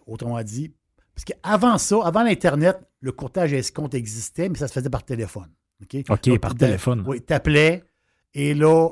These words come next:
Speaker 1: soit que tu parlais à un courtier en plein exercice, ou là, tu parlais à juste quelqu'un qui va faire la transaction pour toi. Donc, c'est toi qui vas lui dire, « OK, mon compte, c'est toi, mon numéro de compte, c'est ça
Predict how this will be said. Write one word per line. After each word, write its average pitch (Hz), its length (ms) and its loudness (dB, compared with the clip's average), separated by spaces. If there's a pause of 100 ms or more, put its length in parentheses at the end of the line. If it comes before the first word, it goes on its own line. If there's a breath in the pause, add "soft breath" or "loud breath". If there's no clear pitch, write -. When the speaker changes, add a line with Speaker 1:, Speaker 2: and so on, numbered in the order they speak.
Speaker 1:
soit 190 260 -2
que 165 100 -2
tu - 160 -8
parlais 151 400 4
à 143 100 -2
un 127 120 -2
courtier 156 520 -4
en 123 100 -4
plein 131 180 -4
exercice, 120 720 -8 (320)
ou 185 180 -2
là, 208 140 4
tu - 160 -12
parlais 175 420 0 (160)
à 135 140 -4
juste 147 280 -2
quelqu'un 156 360 -4
qui - 80 -8
va 131 100 -4
faire 165 140 -2
la 135 80 -2
transaction 147 600 -4
pour - 280 -14
toi. 120 220 -10 (260)
Donc, 117 80 -16
c'est 131 120 -6
toi 175 160 0
qui 170 80 -2
vas 147 140 2
lui 139 80 0
dire, « 120 260 -4 (520)
OK, 110 220 -14 (160)
mon 127 220 2
compte, 143 320 0
c'est 143 100 -4
toi, 135 300 -6
mon 139 160 -2
numéro 151 320 2
de - 40 -20
compte, 156 260 2
c'est 123 180 -2
ça 170 420 2